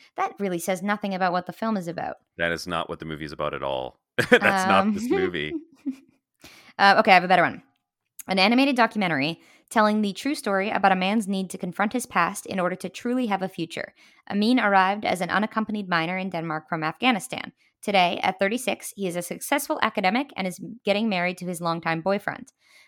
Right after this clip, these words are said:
Speaker 1: A secret he has been hiding for over twenty years threatens to ruin his life he has built for himself.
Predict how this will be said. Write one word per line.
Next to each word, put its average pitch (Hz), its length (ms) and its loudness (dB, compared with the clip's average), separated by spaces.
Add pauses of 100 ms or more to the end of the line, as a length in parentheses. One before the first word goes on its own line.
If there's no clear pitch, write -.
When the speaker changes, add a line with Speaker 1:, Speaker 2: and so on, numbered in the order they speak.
Speaker 1:
A 220 80 -2
secret 277 300 0
he 302 80 0
has 269 100 -2
been 285 80 0
hiding 220 320 2
for 185 120 -2
over 190 140 0
twenty 226 340 0
years 175 280 -2
threatens 185 340 -4
to 190 80 -10
ruin 196 160 -2
his 208 140 -6
life 170 240 0
he - 160 -10
has 165 80 -12
built - 240 -4
for - 100 -14
himself. - 380 -8